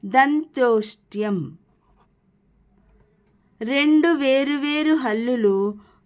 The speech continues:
ఒక అచ్చుతో కలిస్తే దానిని డాష్ అంటారు.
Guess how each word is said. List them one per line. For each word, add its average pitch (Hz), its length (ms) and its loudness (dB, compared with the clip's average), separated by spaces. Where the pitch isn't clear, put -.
ఒక 254 240 -2
అచ్చుతో 269 760 -2
కలిస్తే 220 880 -2
దానిని 214 680 2
డాష్ 262 540 2
అంటారు. 185 840 -2